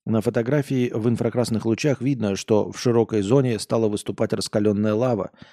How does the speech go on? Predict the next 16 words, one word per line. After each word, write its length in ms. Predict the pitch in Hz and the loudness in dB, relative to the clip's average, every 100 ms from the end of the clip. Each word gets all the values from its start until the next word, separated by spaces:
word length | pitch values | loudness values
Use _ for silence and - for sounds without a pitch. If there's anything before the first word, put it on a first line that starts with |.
| - - - | -20 -18 -6
а 140 | 104 | -2
часть 260 | 117 107 - | 2 2 2
полуострова 600 | 107 107 120 - 104 101 | 4 4 2 0 -4 -2
готова 360 | 101 113 104 | -2 0 -2
отколоться. 760 | 101 110 - 107 110 - - - _ _ _ _ _ _ _ _ _ _ _ _ _ _ _ _ _ _ _ - - | -2 -4 0 2 2 0 -8 -12 _ _ _ _ _ _ _ _ _ _ _ _ _ _ _ _ _ _ _ -12 -6
От 120 | 110 | 0
материка. 520 | 101 107 101 98 - - - - - - | 0 2 0 -2 -4 -10 -20 -20 -20 -8
Жители 420 | 117 123 139 131 117 | 0 2 2 2 2
эвакуировали 640 | 113 123 131 120 107 107 | 2 4 6 6 6 2
еще 220 | 104 117 | 0 0
перед 200 | 107 107 | 2 2
извержением. 680 | 107 101 113 117 107 92 82 | 2 2 2 4 2 2 -4
Исландская 500 | 85 - 117 113 113 | -6 -2 -2 0 -2
геологическая 640 | 98 110 107 107 - - 117 | 0 0 0 -2 -6 -2 -2
служба 400 | - 160 120 107 | 0 0 2 2
начала, 480 | 101 - 117 123 | 2 2 2 0